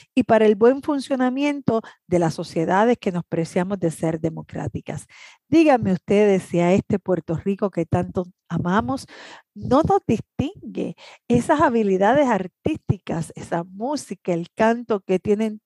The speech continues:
tantos y tantos artistas boricuas que se destacan en el mundo y se destacan aquí en nuestro amado archipiélago.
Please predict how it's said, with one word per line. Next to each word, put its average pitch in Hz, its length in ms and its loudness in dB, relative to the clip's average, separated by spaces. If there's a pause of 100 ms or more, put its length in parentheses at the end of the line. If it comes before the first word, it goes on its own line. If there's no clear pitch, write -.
tantos 277 640 0
y 214 120 -4
tantos 214 480 0
artistas 185 800 -2
boricuas 190 720 -4 (340)
que 208 100 2
se 190 160 2
destacan 202 540 0
en 196 100 -6
el 180 160 -2
mundo 208 480 -2
y 196 80 -8
se 170 160 -6
destacan 175 600 -2
aquí 180 400 -6
en 170 80 -4
nuestro 165 300 -2
amado 165 420 -4
archipiélago. - 920 -10